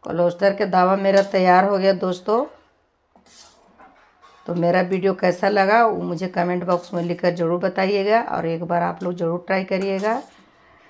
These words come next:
मेरा तो बहुत बढ़ा हुआ था तो मैं इसी को खाकर मैं ठीक ही दवा खाती थी हमेशा और हमेशा बढ़ जाता था। तो एक दिन मैं सोची कि एक बार ज़रूर बना के अपनाऊंगी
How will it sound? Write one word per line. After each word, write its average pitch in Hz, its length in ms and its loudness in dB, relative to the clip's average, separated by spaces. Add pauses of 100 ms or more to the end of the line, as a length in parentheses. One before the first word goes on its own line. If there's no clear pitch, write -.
(180)
मेरा 175 200 0
तो 185 120 0
बहुत 175 320 2
बढ़ा 185 240 2
हुआ 196 220 2
था 220 180 0
तो - 160 -6
मैं 180 140 -2
इसी 175 260 -8
को 185 120 -8
खाकर 185 380 -4
मैं 185 200 -4
ठीक 185 300 -12
ही 233 140 -6 (140)
दवा 165 240 0
खाती 180 360 -8
थी 214 180 -6
हमेशा 180 540 -4 (500)
और 170 140 -4
हमेशा 170 460 -2
बढ़ 190 180 0
जाता 190 320 -4
था। 220 160 -4
तो - 140 -10
एक 170 200 -6
दिन 175 120 -6
मैं 175 140 -4
सोची 175 420 -6
कि 165 180 -8
एक 165 140 -4
बार 170 180 -4
ज़रूर 170 280 -4
बना 180 260 -2
के 190 160 -8
अपनाऊंगी 185 560 -4